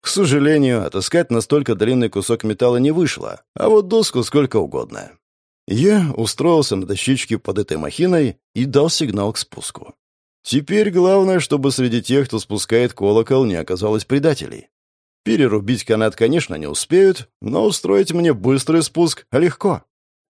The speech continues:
А ну, грохнуться с пятнадцатиметровой высоты в воду, еще и тяжеленным колоколом по голове получить.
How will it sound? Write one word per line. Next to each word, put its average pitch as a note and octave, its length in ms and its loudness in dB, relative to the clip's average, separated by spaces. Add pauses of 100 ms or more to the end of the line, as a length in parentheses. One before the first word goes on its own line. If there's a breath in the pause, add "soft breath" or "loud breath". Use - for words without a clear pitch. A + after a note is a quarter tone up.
(200)
А - 200 2
ну, A3 300 4
грохнуться C3 680 0
с - 60 -4
пятнадцатиметровой B2+ 960 0
высоты G#2+ 400 0
в F#2+ 60 -4
воду, G2 380 0 (100)
еще A#2+ 260 0
и C#3 80 2
тяжеленным C#3+ 560 0
колоколом G#2 500 0
по C3 140 -4
голове C3 360 2
получить. - 540 -8